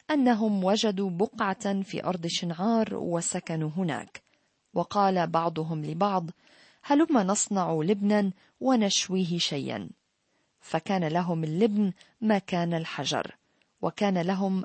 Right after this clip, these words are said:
الحمر مكان الطين. وقالوا: "هلم نبني لأنفسنا مدينة وبرجا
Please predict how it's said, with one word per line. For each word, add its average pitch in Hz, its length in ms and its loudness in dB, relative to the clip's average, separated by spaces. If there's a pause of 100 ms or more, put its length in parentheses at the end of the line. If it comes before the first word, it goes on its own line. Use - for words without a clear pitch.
الحمر 175 720 0 (280)
مكان 170 460 -2
الطين. 147 460 -8 (600)
وقالوا: 185 580 2 (480)
"هلم 277 360 4
نبني 180 520 2
لأنفسنا 214 880 0
مدينة 190 580 0
وبرجا 202 840 0